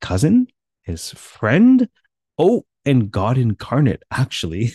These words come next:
<laughs> which he reveals through the conversation of the Bhagavad Gita. Very famously, Arjuna asked Krishna to drive their chariot between the two armies, and the armies are armies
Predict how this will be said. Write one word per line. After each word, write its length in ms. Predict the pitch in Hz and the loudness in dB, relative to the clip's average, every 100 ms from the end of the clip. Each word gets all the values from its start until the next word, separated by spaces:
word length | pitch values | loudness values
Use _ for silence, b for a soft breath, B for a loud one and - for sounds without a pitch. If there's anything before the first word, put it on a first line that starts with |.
| - | -2
<laughs> 100 | 139 | 0
which 240 | 131 - | 0 0
he 80 | 123 | 0
reveals 580 | 110 104 120 123 104 - | 0 0 0 2 0 -4
through 100 | 98 | -6
the 80 | 98 | -6
conversation 640 | 98 92 98 - 85 92 | -6 -6 -8 -10 -10 -8
of 60 | |
the 60 | 85 | -8
Bhagavad 340 | 90 87 107 | -6 -6 -8
Gita. 340 | - - 82 - _ _ _ _ _ _ _ _ _ | -10 -8 -10 -10 _ _ _ _ _ _ _ _ _
Very 160 | 98 98 | -6 -4
famously, 880 | - 101 101 101 - 95 95 - _ _ _ _ | -4 -2 -2 -4 -6 -4 -6 -8 _ _ _ _
Arjuna 360 | 101 98 92 92 | -4 -2 -2 -4
asked 360 | 90 90 - | -4 -8 -10
Krishna 480 | - 95 - 87 87 _ _ _ _ _ | -10 -12 -8 -10 -10 _ _ _ _ _
to 80 | - | -12
drive 600 | 90 92 87 87 87 - - | -6 -4 -4 -4 -6 -10 -6
their 160 | 95 | -4
chariot 580 | - - 90 82 82 - - | -4 -6 -6 -6 -8 -12 -12
between 440 | 95 - 87 82 | -12 -8 -6 -6
the 80 | 85 | -6
two 220 | - 90 | -6 -2
armies, 560 | 127 180 135 87 - - _ _ _ _ | 2 2 2 0 -6 -14 _ _ _ _
and 100 | 117 | -2
the 120 | 113 117 | 0 2
armies 380 | 123 135 135 | 2 2 2
are 120 | 139 120 | 0 -2
armies 520 | 101 101 107 110 | 0 0 2 0